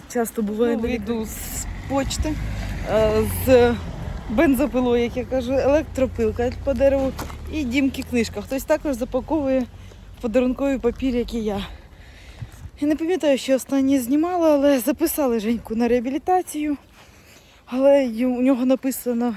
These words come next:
Speaker 1: а, що йому треба зараз, типу, як можна скоріше.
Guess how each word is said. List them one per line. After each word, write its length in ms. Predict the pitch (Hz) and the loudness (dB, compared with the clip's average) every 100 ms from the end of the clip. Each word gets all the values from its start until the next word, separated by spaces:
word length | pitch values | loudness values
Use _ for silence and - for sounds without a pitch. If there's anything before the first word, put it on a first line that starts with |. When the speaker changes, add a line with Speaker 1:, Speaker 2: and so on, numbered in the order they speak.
| - - _ - - - - | -8 -20 _ -20 -20 -20 -16
Speaker 1:
а, 280 | 214 208 214 214 185 | -8 -4 -4 -4 -6
що 240 | - 240 | -4 0
йому 260 | 240 254 254 - | 2 4 2 0
треба 360 | 262 240 208 208 | 2 2 2 0
зараз, 440 | 196 202 185 277 - - - - - - - - | 2 2 2 -2 -4 -10 -10 -8 -8 -8 -12 -4
типу, 160 | - | 2
як 180 | 226 214 | 2 2
можна 220 | 226 226 | 0 0
скоріше. 580 | 226 - 226 233 - 226 | 0 -2 0 -2 -2 -8